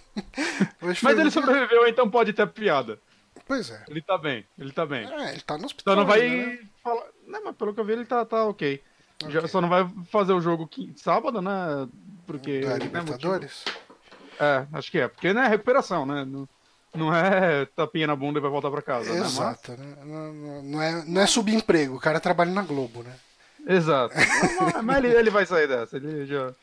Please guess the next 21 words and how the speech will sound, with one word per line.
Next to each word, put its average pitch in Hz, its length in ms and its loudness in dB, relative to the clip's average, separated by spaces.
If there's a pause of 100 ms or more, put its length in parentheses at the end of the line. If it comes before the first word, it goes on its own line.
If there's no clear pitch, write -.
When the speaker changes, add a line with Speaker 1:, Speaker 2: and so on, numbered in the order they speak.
(340)
Speaker 2:
já 156 140 2
tá 156 100 0
legal. 113 380 -2 (200)
Speaker 1:
Pois 104 340 -14
é. 104 200 -12 (760)
Ah, 180 540 4
Neto, 196 420 2 (880)
Neto, 240 200 2
o - 20 -20
que - 140 -8
que 285 60 -6
você 269 220 4
pode 202 220 4
falar 151 320 4
pra 151 200 -4
gente, 143 380 -6
pros 139 180 -4
nossos 143 220 -8
ouvintes 139 360 -8
sobre 147 200 -6
você? 131 420 -8